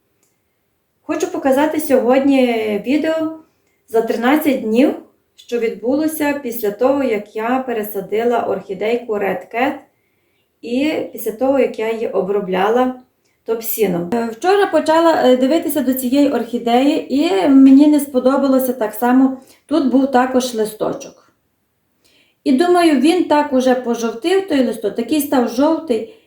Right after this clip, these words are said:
я, е, заберу той листочок. Дуже шкода, що я не включила камеру і не показала,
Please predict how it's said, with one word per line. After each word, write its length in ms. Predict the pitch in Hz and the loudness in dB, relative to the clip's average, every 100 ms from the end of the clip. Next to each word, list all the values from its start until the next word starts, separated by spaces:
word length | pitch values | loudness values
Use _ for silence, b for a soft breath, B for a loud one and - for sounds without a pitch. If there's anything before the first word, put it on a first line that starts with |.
| B - | B -6
я, 500 | 208 285 320 302 - | 0 2 2 0 0
е, 120 | 233 | 0
заберу 500 | 226 247 247 233 196 | 2 4 4 4 2
той 280 | - 185 185 | 0 -4 -2
листочок. 680 | 180 - 180 175 175 170 | -4 -6 -8 -8 -8 -8
Дуже 260 | - 254 254 | -2 0 0
шкода, 440 | - 294 262 226 | -2 -2 0 0
що 180 | - 226 | -2 -4
я 180 | 220 214 | -2 0
не 100 | 208 | -2
включила 500 | 190 214 233 220 220 | -6 -8 -4 -2 -2
камеру 440 | 254 294 330 330 | 0 2 2 0
і 140 | - 233 | -2 -2
не 100 | 233 | -2
показала, 840 | 233 226 220 214 247 269 269 | -6 -6 -4 -2 0 0 -2